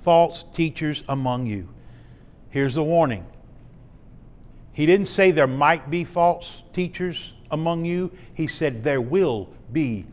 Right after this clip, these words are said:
false teachers among you." And his warning in these verses is don't follow them because they're headed to destruction. And he doesn't just tell us that they are doomed. He tells us why. Three reasons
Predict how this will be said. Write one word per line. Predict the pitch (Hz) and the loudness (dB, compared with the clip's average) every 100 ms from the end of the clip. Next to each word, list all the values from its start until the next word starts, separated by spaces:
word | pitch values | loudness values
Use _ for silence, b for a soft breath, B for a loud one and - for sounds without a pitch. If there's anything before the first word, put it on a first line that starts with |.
| - | -12
false | - 135 107 - - | -4 -4 -4 -8 -12
teachers | - 139 - 107 87 - b b b | -8 -8 -8 -12 -12 -16 b b b
among | 127 123 123 123 120 | -8 -4 -4 -4 -4
you." | 143 117 92 B B | -2 -4 -6 B B
And | 143 135 | -6 -2
his | 156 - | -4 -4
warning | 156 185 208 165 | 0 2 2 0
in | 147 131 | -4 -4
these | 131 | -6
verses | 107 123 135 - 139 107 | -4 -4 -4 -6 -10 -6
is | 123 | -8
don't | 104 139 156 175 - b b - | -2 2 4 2 -2 b b -8
follow | - 175 165 127 | 0 2 2 0
them | 117 123 131 139 135 B B | -2 -2 -2 -4 -8 B B
because | 127 156 120 | -10 -6 -4
they're | 135 123 | 0 0
headed | 165 147 - | 2 0 -2
to | 139 | -6
destruction. | 120 120 - 160 - 117 90 b b | -6 -8 -2 -2 -2 -10 -14 b b
And | 156 156 | 0 2
he | 202 | 6
doesn't | 233 247 226 | 6 4 0
just | 190 - - | -2 -4 4
tell | 226 214 | 4 6
us | 175 | 2
that | - 185 139 | 2 0 4
they | 175 | 6
are | 165 | 6
doomed. | 139 123 202 170 143 147 147 B B | 4 2 2 2 -2 -4 -8 B B
He | - 190 | -4 -4
tells | 190 190 185 139 | 2 2 4 2
us | 151 - b b - | -2 -4 b b -14
why. | 131 139 175 196 190 85 - - - - - - - - | -6 4 6 6 4 -2 -10 -18 -20 -20 -20 -20 -20 0
Three | 220 220 262 | 4 8 8
reasons | 254 233 247 240 180 135 123 110 - | 8 6 6 6 4 0 -4 -6 -10